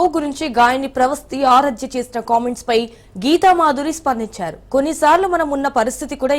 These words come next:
ఇబ్బందులు తీసుకొస్తుందన్నారు సింగర్ మాధురి. అయితే ప్రవస్తి చాలా రోజులుగా పోటీలో ఉందని, దీంతో కాస్త ఒత్తిడిలో ఉండొచ్చన్నారు. ఆమెకు అందరం అండగా ఉంటామన్న గీతా మాధురి ఇంతవరకు జరిగిన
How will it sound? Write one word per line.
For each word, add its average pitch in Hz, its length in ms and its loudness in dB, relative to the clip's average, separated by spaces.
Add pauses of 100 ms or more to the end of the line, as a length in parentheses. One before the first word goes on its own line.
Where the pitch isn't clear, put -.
ఇబ్బందులు 294 320 -4
తీసుకొస్తుందన్నారు 226 880 -8 (400)
సింగర్ 254 340 -2
మాధురి. 247 480 -4
అయితే 247 200 -2 (400)
ప్రవస్తి 349 380 2
చాలా 311 480 2
రోజులుగా 302 380 0
పోటీలో 277 440 -2 (100)
ఉందని, 240 280 -2 (300)
దీంతో 277 300 0 (100)
కాస్త 277 320 2
ఒత్తిడిలో 285 580 0
ఉండొచ్చన్నారు. 220 680 -6 (360)
ఆమెకు 294 380 0
అందరం 285 380 0 (280)
అండగా 311 360 2 (100)
ఉంటామన్న 277 460 0 (120)
గీతా 262 340 -2
మాధురి 233 540 -4
ఇంతవరకు 262 480 -2
జరిగిన 233 380 -6